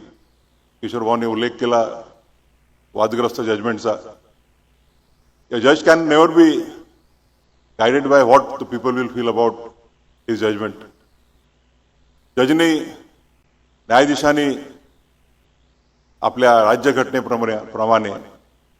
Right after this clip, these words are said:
आणि सत्सद विवेक बुद्धीनं निर्णय देणं अपेक्षित असतं. तर लोक काय म्हणतील असं भिवून जर न्याय निवाडे द्यायला लागले, तर मग खऱ्या अर्थानं तो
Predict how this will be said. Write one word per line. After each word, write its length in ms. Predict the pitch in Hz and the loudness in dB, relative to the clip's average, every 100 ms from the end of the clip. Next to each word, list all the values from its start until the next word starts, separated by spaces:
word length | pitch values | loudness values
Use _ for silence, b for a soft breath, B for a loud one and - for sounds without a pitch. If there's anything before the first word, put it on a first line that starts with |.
| - | -10
आणि 400 | 110 113 117 113 _ _ _ - | -6 -6 -8 -16 _ _ _ -10
सत्सद 300 | 117 151 123 | -6 -4 -2
विवेक 280 | 131 127 | -2 -2
बुद्धीनं 460 | 113 104 120 117 107 | -6 -6 -4 -4 -6
निर्णय 280 | 104 110 107 | -8 -8 -8
देणं 180 | 107 101 | -6 -8
अपेक्षित 380 | 101 - 107 | -8 -12 -12
असतं. 240 | 101 - - _ _ _ _ _ _ _ _ _ _ _ | -12 -14 -20 _ _ _ _ _ _ _ _ _ _ _
तर 280 | 117 107 117 113 - _ _ _ _ _ _ _ _ _ _ _ _ _ _ _ _ _ _ _ _ _ _ _ _ _ | -4 -2 -6 -16 -20 _ _ _ _ _ _ _ _ _ _ _ _ _ _ _ _ _ _ _ _ _ _ _ _ _
लोक 260 | 107 143 139 | -8 -2 6
काय 160 | 139 | 6
म्हणतील 380 | 139 135 139 131 | 6 2 0 -2
असं 160 | 113 127 | -2 -2
भिवून 320 | 107 123 127 | -2 -2 0
जर 200 | 120 110 - - _ _ _ _ _ _ _ _ _ _ _ | -2 -2 -8 -18 _ _ _ _ _ _ _ _ _ _ _
न्याय 120 | 120 127 | -2 2
निवाडे 320 | 120 117 117 | 4 4 4
द्यायला 280 | 110 120 120 | 2 4 4
लागले, 300 | 117 123 117 | 2 0 -2
तर 220 | 113 101 101 | -4 -6 -10
मग 60 | 104 - | -16 -10
खऱ्या 220 | 110 113 | 2 2
अर्थानं 320 | 104 110 107 | 2 -2 -6
तो 220 | 107 101 | -8 -10